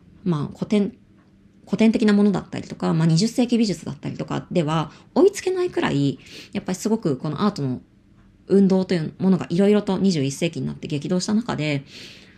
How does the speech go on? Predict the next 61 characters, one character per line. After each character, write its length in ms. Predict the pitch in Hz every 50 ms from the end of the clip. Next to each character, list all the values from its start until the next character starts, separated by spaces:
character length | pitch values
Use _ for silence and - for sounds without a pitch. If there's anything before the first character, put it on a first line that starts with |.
| - - - - _ _ _ -
眠 180 | 190 190 208
る 60 | 226
部 100 | 247 254
屋 100 | 247 247
に 100 | 247 214
は 80 | 156 143
な 120 | 143 147
り 180 | 160 185 214 214
得 120 | - - 247
な 100 | 277 254
か 120 | - 143
っ-、 40 | - - - - - _ _ _ _ _ _ _ - _ _ _ -
現 200 | 165 330 381 440 453 403 359 339
在 300 | - - 302 311 285 285
は 120 | 349 381 294
な 160 | 190 190 185
り 80 | 214 247
得 100 | 220 -
て 80 | 143
な 100 | 139 151
い 40 | 190
ん 40 | 180
じ 60 | -
ゃ 40 | 131
な 80 | 160 185
い 60 | 160
か 100 | - 127
な 80 | 170 214
っ 40 |
て 380 | 220 - - _ _ _ - 277
い 40 | 349
う 20 |
ふ 60 | -
う 40 | 370
に 160 | 208 - - - - - - _ -
思 200 | - 170 170 160
っ 80 | 156 156 - _ _ _ _ _ - -
た 120 | - -
ん 60 | -
で 80 | 131 -
す 120 | - -
よ 60 | 98
ね。 200 | 123 175 240 - - - _ _ _ - - - - - _ _ _ _ _ _ _ _ _ _ _ _ _ _ _ _ _ _ _ _ _ _ _ _ _ _ _ _ _ _
っ 20 | _
て 80 | - 349
い 60 | 381
う 40 | 302
の 80 | 254
が 160 | 247 285 254 190
私 320 | 175 170 170 160 - 190
が 100 | 233 233
こ 140 | 240 - 180
の 100 | 170 175
展 180 | - 170 165
覧 120 | 170 165 160
会 100 | - 143
を 40 | 139
見 120 | 156 160
て、 400 | 160 - 165 170 160 147 147 - -
ま 100 | 175 165
あ、 100 | 143